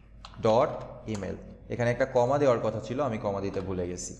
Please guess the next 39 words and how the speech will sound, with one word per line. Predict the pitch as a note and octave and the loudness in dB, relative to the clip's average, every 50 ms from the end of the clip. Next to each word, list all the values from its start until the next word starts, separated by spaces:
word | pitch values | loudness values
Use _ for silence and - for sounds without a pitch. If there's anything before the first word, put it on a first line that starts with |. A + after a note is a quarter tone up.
| - - - - - - | -18 -20 -20 -20 -8 -4
ওকে, | G2+ A2+ - E3+ G3 C#4+ - - - - - - - - | -4 -2 0 0 0 -2 -4 -10 -14 -16 -18 -10 -2 2
that's | B2+ C3 C3+ C3+ C3 C3 - - A2+ | 4 4 4 4 2 0 -2 -2 2
all। | G#2+ G2+ F#2+ F#2 F#2 - - - - | 2 2 2 2 -2 -6 -8 -4 0
এবার | A#2 A#2+ B2+ C3 B2 | 2 4 6 6 6
আপনার | B2 B2 B2+ B2 A#2 | 4 4 2 0 0
একটা | A#2 A#2 B2+ A2+ - - | 0 0 -2 -4 -2 0
ভার্চুয়াল | A2+ A#2 - - - D3 D3 C#3+ | 0 0 0 0 2 2 4 4
ডেটাবেস | B2+ B2+ B2 B2+ B2 B2 B2 B2 | 4 4 4 4 2 0 0 -2
ক্রিয়েট | - A#2+ A#2+ A#2 - A2 | -4 -4 -4 -4 -2 -2
হয়েছে | A2+ A2+ A2+ - F3 | -2 -2 0 0 0
এবং | C#3+ A#2 A2 G#2+ | 0 0 -2 -4
সেই | - A2+ A2 | -4 -2 0
ডেটাবেসে | A2 G#2+ A2+ G#2+ A2+ A#2 B2+ C3 | 0 2 2 2 2 2 4 4
ডেটাগুলো | A2+ G2+ G2+ G2 G#2 G#2 G2+ | 4 2 2 0 0 -2 -4
স্টোর | - - - G#2+ G2+ F#2 | -4 -2 -2 -2 0 0
হবে। | F2+ F2+ F2 F2 - - - - - - - | 0 -2 -4 -6 -8 -12 -16 -18 -20 -16 -4
কি | - C#3+ C3+ B2 | 0 2 2 2
বিশ্বাস | G#2+ B2 A#2+ C#3+ C3 D#3 | 2 0 0 0 0 0
হচ্ছে | D#3+ D#3 - F3+ | 0 2 2 2
না? | E3+ D#3 B2 - - - - - - - - | 2 2 0 -2 -4 -8 -12 -14 -14 -6 -4
দেখা | A2 G#2+ A2 G#2 | -2 -2 -2 -2
যাক। | - F#2 - - - - - - - _ - - | -4 -6 -8 -10 -14 -20 -20 -20 -20 _ -10 -8
আমরা | G2+ G2+ G2+ G2+ G2+ G2+ G2+ G2+ G2 G2 - - - - | -6 -2 2 4 4 6 6 4 2 0 -2 -10 -6 -4
আমাদের | G#2 G2+ G2+ G2 G2+ G2+ G2+ G2 | -2 0 0 0 2 0 0 0
পোস্টম্যানে | G2 G#2 A2 G#2+ - - A#2+ A#2 A#2 | 0 -2 -4 -2 -2 -2 0 0 0
চলে | A2+ B2 A#2+ A#2+ | 2 2 2 4
যাই, | A#2 C3 C#3+ E3+ G#3 - - - - - - | 4 4 2 2 0 -4 -8 -12 -14 -10 -6
পোস্টম্যানে | - A#2+ A#2+ - - C3+ C3+ B2+ | -4 -4 -4 -2 -2 -2 0 0
গিয়ে | C3 E3 - | 2 0 0
সেম | - - D#3 D#3 D#3 D3 D3 | 2 2 4 4 4 4 2
ডেটাটা | B2+ B2+ A2+ A#2+ B2 B2+ C3 | 2 0 0 0 2 2 0
আমরা | A#2+ A#2 C3 | 2 0 0
সেন্ড | B2+ - - A2 G2+ F#2 - | -2 -2 -4 -4 -4 -6 -8
করি, | - F#2+ F#2 - - G#2 | -10 -10 -10 -12 -10 -8
হ্যাঁ? | A#2+ C#3 F3 - - - - - - - - - | -6 -6 -6 -8 -10 -14 -16 -18 -20 -20 -12 -6
সেম | - G#2+ G#2 G2 | -2 -2 -2 -2
ডেটাটা | F#2+ F#2+ F#2+ F#2+ F#2 G2 | -4 -4 -4 -4 -4 -4
সেন্ড | F#2+ - G#2 G2+ G2 - | -4 -2 -4 -4 -2 0
করলাম, | A2 A2 A2 A#2+ C3+ E3 | 2 4 4 4 4 2